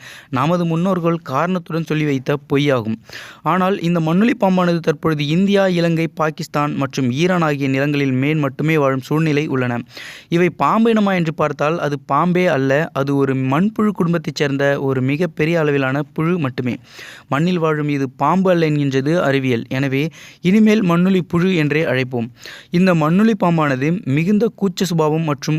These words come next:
பயந்த சுபாவம் கொண்டதாகும். இந்த பாம்பினால் மரணம் நிகழ்ந்ததாக இதுவரை எந்த பதிவும் இல்லை. திடீரென இந்த பாம்புகளை லட்சக்கணக்கில் விலை கொடுத்து வாங்கும் அளவுக்கு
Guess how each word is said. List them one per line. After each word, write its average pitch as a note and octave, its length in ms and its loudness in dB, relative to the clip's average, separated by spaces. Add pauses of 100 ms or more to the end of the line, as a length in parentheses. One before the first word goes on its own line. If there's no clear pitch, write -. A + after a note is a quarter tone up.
(120)
பயந்த E3 340 -2
சுபாவம் E3 380 -2
கொண்டதாகும். B2 440 -2 (340)
இந்த E3 200 2
பாம்பினால் F#3+ 560 2
மரணம் E3 400 0
நிகழ்ந்ததாக C#3+ 580 0
இதுவரை C#3+ 440 0
எந்த D#3 260 0
பதிவும் D3 380 0
இல்லை. A#2+ 200 -2 (440)
திடீரென F3+ 500 2 (120)
இந்த C#3+ 260 0
பாம்புகளை D3+ 520 0
லட்சக்கணக்கில் C#3+ 680 -2
விலை C#3+ 140 0
கொடுத்து C#3+ 340 -2
வாங்கும் C3+ 300 0
அளவுக்கு B2+ 340 -2